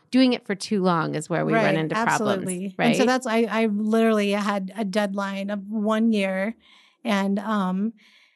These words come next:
Speaker 2: and I, I, I'm not a very, like, administratively,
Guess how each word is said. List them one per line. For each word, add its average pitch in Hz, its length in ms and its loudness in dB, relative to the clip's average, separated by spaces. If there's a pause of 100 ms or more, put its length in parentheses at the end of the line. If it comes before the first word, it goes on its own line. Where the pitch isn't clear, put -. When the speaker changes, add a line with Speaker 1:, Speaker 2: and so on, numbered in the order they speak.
(160)
Speaker 2:
and 220 380 -2
I, 220 140 -4 (120)
I, 220 240 0 (380)
I'm 240 260 4
not 254 360 2
a 233 60 2
very, 208 760 2 (680)
like, 214 380 -4 (140)
administratively, 226 1500 2